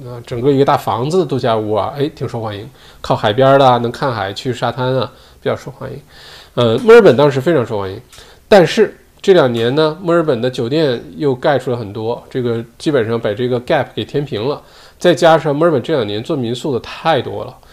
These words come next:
所以竞争呢极其激烈，这个房价呢就被这个压得很低。再加上现在墨尔本呢，据我观察，我没发现哪一家 Airbnb 的管理中介特别靠谱的。呃，如果大家有，欢迎推荐啊，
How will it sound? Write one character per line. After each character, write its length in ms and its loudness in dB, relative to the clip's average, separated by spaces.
所 120 0
以 60 6
竞 240 4
争 220 2
呢 120 2
极 160 -2
其 160 -8
激 160 -8
烈， 160 -6
这 100 -6
个 80 0
房 240 -4
价 200 2
呢 120 -4
就 140 -4
被 280 -2
这 140 -14
个 120 -6
压 220 2
得 60 0
很 180 -8
低。 240 -10
再 100 2
加 160 6
上 100 6
现 200 4
在 120 6
墨 160 6
尔 80 10
本 220 2
呢， 140 -6
据 160 -4
我 180 -4
观 180 -2
察， 480 -8
我 140 -4
没 180 4
发 200 4
现 180 -2
哪 140 -4
一 100 -8
家 220 0
Airbnb 920 0
的 140 -2
管 180 2
理 60 2
中 160 -4
介 140 -2
特 180 -4
别 100 0
靠 200 -2
谱 280 -12
的。 140 -12
呃， 160 -2
如 120 4
果 120 8
大 80 8
家 100 8
有， 160 4
欢 180 0
迎 60 4
推 160 -6
荐 180 -2
啊， 140 -14